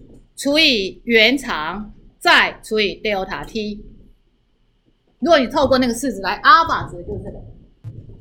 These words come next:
好，你看它的中文怎么说哈？你们看到我这样说，你，你觉得对不对？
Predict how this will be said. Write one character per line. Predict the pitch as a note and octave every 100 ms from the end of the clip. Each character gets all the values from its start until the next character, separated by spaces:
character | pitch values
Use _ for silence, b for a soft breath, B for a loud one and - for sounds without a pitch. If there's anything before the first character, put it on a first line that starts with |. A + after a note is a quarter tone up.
| _ _ _ _
好， | - A#5 - - _ _ _ _ _
你 | A3+
看 | E4+ E4+
它 | F4+ F#4+
的 | F#4+
中 | F4+ F4
文 | D4+ G#3
怎 | G#3
么 | F3+
说 | F#3+ A#3+ G#3+
哈？ | C4+ C4 - - - _ _
你 | _ B3+
们 | C#4
看 | E4
到 | D#4
我 | G#3+
这 |
样 | B3+ B3
说， | B3 A#3+
你， | F3+ - -
你 | G3
觉 | G#3+
得 | G#3
对 | G3
不 |
对？ | G#3 - -